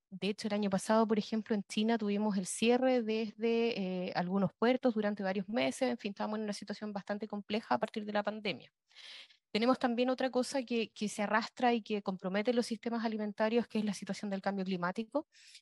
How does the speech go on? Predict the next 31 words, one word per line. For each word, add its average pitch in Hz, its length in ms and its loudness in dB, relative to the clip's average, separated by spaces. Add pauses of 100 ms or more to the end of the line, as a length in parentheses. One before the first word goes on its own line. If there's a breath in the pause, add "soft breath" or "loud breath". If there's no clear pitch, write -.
El 190 100 0
año 196 140 2
pasado 214 340 2
también, 208 600 0
a 196 240 -2
comienzos 202 500 -6
de 208 80 2
año, 220 260 0
tuvimos 208 480 -2
un 208 140 0
problema 190 560 -2
grave, 190 340 4
por 190 160 -2
ejemplo, 196 360 -4
en 180 80 -4
India, 202 380 -2 (340 loud breath)
donde 202 280 -2
se 202 140 -6
cerraron 226 420 2
las 240 120 0
exportaciones 226 680 -4
de 220 140 2
trigo 247 360 2
a 262 60 4
nivel 240 240 0
mundial, 240 460 0
producto 220 480 -2
de 220 80 0
una 214 160 -2
menor 202 260 0
disponibilidad, 208 880 0